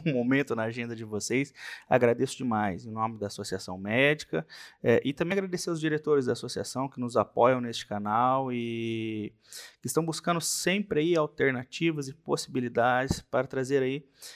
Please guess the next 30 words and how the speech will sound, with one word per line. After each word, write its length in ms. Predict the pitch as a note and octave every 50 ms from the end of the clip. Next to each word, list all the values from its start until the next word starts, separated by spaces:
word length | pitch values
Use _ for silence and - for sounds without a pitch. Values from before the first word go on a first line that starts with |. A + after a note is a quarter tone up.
| - _ -
é, 400 | C3 B2 B2+ B2+ B2+ A#2+ - - _ _ _ _ _ _
o 80 | - F#3
melhor 720 | G#3 A3 G#3 F3+ D#3+ D3 D3+ D#3 D#3+ E3+ F3+ F3 - -
pro 120 | - - D3
seu 200 | - - C#3+ C3+
associado, 680 | C#3 - - C#3+ D3 - - A#2 A2 G2 F#2 F#2 A2
né? 140 | A#2 A#2 B2+
E 20 |
lembrar 320 | C#3 D#3 D#3 D3 C#3+ D3 D3+
aí 200 | D3+ D#3+ G3+ A#3
o 200 | A#3 G#3+ F3 D#3
associado, 800 | D3+ - - C#3 - - C#3+ C#3 C#3+ D3+ D#3+ D#3 D3 C3 B2+ - _ _ _ _ - - - - - - _ -
é, 680 | - B2 B2+ B2 A#2+ A#2 A#2 A2+ A2+ A2 G#2+ G#2+ G#2 -
que 80 | - -
certamente 840 | - - - D3 E3 F3+ - - C#3 B2+ B2 C3+ C#3+ D3 D3 -
a 20 | -
Associação 440 | - - A#2 - A2+ A2+ - A2+ A2
Médica 400 | A2+ A2+ A2+ A2 - - A2+ A2+
também 260 | - A#2+ A2 G#2 A2
vai 160 | A2+ A2+ A#2
iniciar 500 | A#2 A2+ A2 A2+ - - B2+ B2 A#2 A2+
aí 240 | A2 G#2 G#2 G#2+ G#2+
agora 280 | G#2 G#2 A2 G#2+ G#2+
em 80 | G#2+ G#2
vinte 220 | A2 A#2 G#2+ -
e 40 | -
dois, 400 | A2+ G#2+ A2 G#2+ G#2+ A2 - - _ _ _ _ _ - - - _ -
é, 260 | - - A#2+ A#2+ -
um 180 | B2+ C3+ E3 F3+
calendário 840 | F3 - C3 C3 B2+ B2 A#2 A#2 A#2 B2+ C#3 C#3 B2+ A2+ G2 G2+